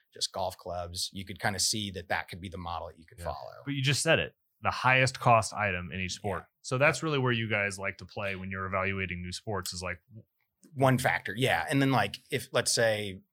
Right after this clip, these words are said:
Speaker 1: do they have vendors that are in the baseball space that are also in the hockey space? So, like,
Speaker 2: Mm-hmm.
Speaker 1: Easton,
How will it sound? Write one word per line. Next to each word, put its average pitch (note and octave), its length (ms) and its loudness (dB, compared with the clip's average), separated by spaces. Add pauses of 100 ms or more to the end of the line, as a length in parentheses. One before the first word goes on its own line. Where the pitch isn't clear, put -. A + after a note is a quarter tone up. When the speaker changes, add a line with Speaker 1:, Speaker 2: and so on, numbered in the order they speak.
(100)
Speaker 1:
do A2 180 -6
they F#2+ 680 -4
have G2 440 0
vendors G2+ 500 -4
that G#2+ 160 0
are G2 200 -4
in G2+ 240 -6
the G2 60 -8
baseball F#2+ 400 -4
space F#2+ 380 -6
that E2 80 -8
are F2+ 100 -6
also F#2+ 260 -2
in F#2 60 -10
the F2 80 -10
hockey G#2+ 260 -4
space? - 380 -6
So, - 120 -4
like, E2 140 -8
Speaker 2:
Mm-hmm. E2 80 -10
Speaker 1:
Easton, G2+ 440 -4